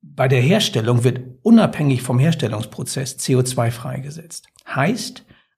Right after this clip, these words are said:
auch ein Umstieg auf erneuerbare Energien vermeidet diese Emissionen nicht. Und in Brevik ist jetzt eine Anlage im Bau,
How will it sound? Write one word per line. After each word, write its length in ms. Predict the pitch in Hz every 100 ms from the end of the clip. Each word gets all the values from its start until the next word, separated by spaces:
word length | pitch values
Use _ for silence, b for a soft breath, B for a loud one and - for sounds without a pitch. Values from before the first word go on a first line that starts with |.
| _
auch 180 | 156 160
ein 220 | 135 -
Umstieg 480 | 220 277 - 185 -
auf 140 | 131
erneuerbare 720 | 123 131 214 185 113 113 110
Energien 500 | 117 120 117 113 160
vermeidet 640 | 160 127 117 120 131 139
diese 240 | 131 117 131
Emissionen 640 | - 120 120 131 127 123
nicht. 400 | 120 - - - _ _ _ _ _ _ -
Und 100 | 143
in 140 | 135
Brevik 400 | 123 175 214 208
ist 120 | -
jetzt 160 | - 123
eine 180 | 117 113
Anlage 440 | 175 170 110 104
im 220 | 113 110
Bau, 340 | - 127 175